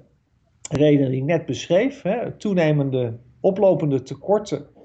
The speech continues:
bij veel metalen, omdat de wereldbevolking groeit, er steeds meer grondstoffen nodig zijn. En vergeet niet dat er ongelooflijk veel geld uit het niets wordt gecreëerd door centrale banken. En een deel van dat geld,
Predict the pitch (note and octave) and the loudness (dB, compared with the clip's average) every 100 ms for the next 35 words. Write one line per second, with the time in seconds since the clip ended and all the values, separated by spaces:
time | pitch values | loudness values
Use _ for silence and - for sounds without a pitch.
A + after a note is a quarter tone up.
0 | _ _ - F#3 F#3+ F3 D3+ B2+ D3 B2+ | _ _ -2 0 0 0 0 -2 -4 -4
1 | A#2 A#2+ B2+ C3+ C3+ C3+ B2+ D#3+ G#3 F3+ | -6 -8 -6 0 0 0 -2 0 2 0
2 | C3+ B2+ C#3+ C3+ B2+ A#2 - C#3 A#2+ - | -2 -2 -2 -2 -4 -10 -2 0 0 -4
3 | - _ - - - - _ B2+ B2 F3 | -20 _ -20 -20 -20 -20 _ -6 0 0
4 | D3 D3 - E3 D3+ D3+ C#3 C3+ C3+ E3 | 2 0 0 -2 -2 -2 -2 0 2 2
5 | F3 D#3 - C3 A#2+ B2 - _ _ _ | 0 -4 -6 -4 -6 -10 -20 _ _ _
6 | _ _ - D#3 E3 D3+ D#3+ C#3+ F3 D#3 | _ _ 0 0 0 0 0 2 -2 -2
7 | D3 C#3+ C#3 - - F3+ F3 F#3 E3+ D3+ | 0 -2 -6 -10 0 2 4 4 4 2
8 | - D#3 D3+ F3+ F3+ F3 D3 D3 D3 F3+ | 0 -4 0 0 0 0 0 0 -2 -6
9 | D#3+ C#3+ C#3 C#3 B2 D#3 F#3 F3 D3 - | -4 -4 -4 -10 -4 0 0 0 -2 -2
10 | C3+ C3+ C3+ C3 A#2+ E3 G3+ F#3 B2 A#2 | -4 0 2 2 2 0 0 -2 -4 -2
11 | C3 C3 B2+ B2 C3 E3+ F3 E3+ C3+ C3+ | -4 -4 -8 -6 0 4 4 2 -4 -4
12 | - D3 C#3 - | 0 2 2 -4